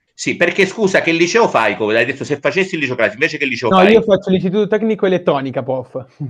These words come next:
Speaker 1: Ah, proprio elettronica,
Speaker 2: Io
Speaker 1: quello
Speaker 2: faccio
Speaker 1: dove io
Speaker 2: elettronica.
Speaker 1: insegnavo fino al duemilasei, duemilacinque. Sì, e io, io sono, ho la maturità classica, eh, liceo classico, ho frequentato sempre il liceo classico Tommaso Campanella
Speaker 2: Mm.
Speaker 1: di Reggio Calabria,
Speaker 2: Ok.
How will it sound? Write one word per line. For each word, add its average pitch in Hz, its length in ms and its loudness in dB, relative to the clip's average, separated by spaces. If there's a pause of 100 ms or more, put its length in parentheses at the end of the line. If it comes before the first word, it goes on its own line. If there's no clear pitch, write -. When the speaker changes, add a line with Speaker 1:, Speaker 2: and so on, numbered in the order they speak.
(100)
Speaker 1:
Ah, 214 200 2
proprio 220 280 2
elettronica, 120 500 2
Speaker 2:
Io 208 60 8
Speaker 1:
quello 185 140 6
Speaker 2:
faccio 151 120 0
Speaker 1:
dove 175 120 4
io 151 60 -2
Speaker 2:
elettronica. 147 300 0
Speaker 1:
insegnavo 143 260 0
fino 127 200 -4
al 117 60 -4
duemilasei, 104 1300 0
duemilacinque. 92 720 -8 (300)
Sì, 160 360 -2 (120)
e - 300 0
io, 147 340 2
io 135 360 0
sono, 123 320 2
ho 117 280 0
la 117 140 2
maturità 104 540 -4
classica, 117 760 -4 (220)
eh, 98 180 -6
liceo 107 360 -4
classico, 104 400 -2
ho 98 80 -8
frequentato 107 400 -4
sempre 101 160 -6
il 95 60 -6
liceo 95 160 -6
classico 104 400 -2
Tommaso 98 340 -4
Campanella 98 500 -2
Speaker 2:
Mm. - 20 -2
Speaker 1:
di 92 80 -4
Reggio 87 220 -10
Calabria, 95 520 0
Speaker 2:
Ok. 165 60 -6